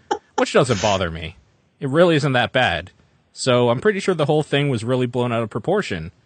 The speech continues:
Which brings me to my question. How well does the game run on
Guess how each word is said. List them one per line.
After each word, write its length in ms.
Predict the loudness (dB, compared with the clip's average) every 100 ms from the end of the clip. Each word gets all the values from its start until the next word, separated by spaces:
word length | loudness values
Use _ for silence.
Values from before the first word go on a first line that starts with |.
| _ _ -10
Which 180 | -8
brings 220 | -2 -2 0
me 140 | -2
to 80 | -2
my 120 | -2
question. 460 | 0 0 0 -4 -4
How 220 | -2 0
well 180 | 2 2
does 280 | 2 0 -2
the 180 | -2
game 340 | -2 -2 -2 0
run 160 | -2
on 300 | -2 -2 -4